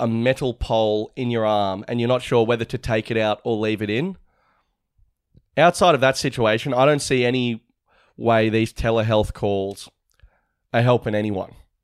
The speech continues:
Okay? The guy literally goes, <laughs> firstly,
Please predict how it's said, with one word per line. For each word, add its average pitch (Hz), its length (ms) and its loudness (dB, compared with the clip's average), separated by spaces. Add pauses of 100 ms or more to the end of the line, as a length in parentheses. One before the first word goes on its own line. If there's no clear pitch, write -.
(420)
Okay? 113 400 0
The 139 100 -6
guy 170 260 4
literally 156 340 0
goes, 117 880 0 (300)
<laughs> - 240 -20
firstly, 156 500 2